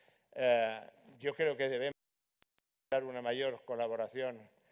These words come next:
entre el humano y las máquinas, cooperar con las máquinas y no contra ellas, porque la idea de cooperación es esencial y es uno de los elementos definitorios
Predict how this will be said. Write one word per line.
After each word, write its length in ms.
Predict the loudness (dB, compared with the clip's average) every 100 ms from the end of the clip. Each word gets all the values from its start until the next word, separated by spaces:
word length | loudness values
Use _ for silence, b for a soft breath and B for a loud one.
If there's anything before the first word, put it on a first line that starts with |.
| b b -12
entre 600 | -8 -8 -6 -2 -2 -2 -4
el 80 | -4
humano 360 | -2 -2 -2 -2
y 40 |
las 180 | -4 -2
máquinas, 680 | -2 -2 -2 -4 -4 -10 -20 -8
cooperar 580 | -4 0 4 8 8 6
con 140 | -4
las 120 | -6
máquinas 640 | -2 -2 -2 -4 -4 -4 -12
y 80 | -14
no 180 | -6 -4
contra 360 | -4 -4 0 0
ellas, 480 | 2 -2 -2 -8 -20 b b b b
porque 480 | 0 0 0 0 0
la 160 | 2 2
idea 300 | 2 4 4
de 160 | 2
cooperación 680 | -2 -2 0 -2 -2 -4 -4 -12 _
es 240 | -8 -8 -8
esencial 600 | -12 -12 -2 0 0 -4
y 140 | -8 -6
es 180 | -6 -8
uno 180 | -10
de 60 | -6
los 200 | -6 -8
elementos 520 | -10 -10 -10 -10 -10
definitorios 920 | -10 -14 -14 -12 -8 -8 -6 -8 -10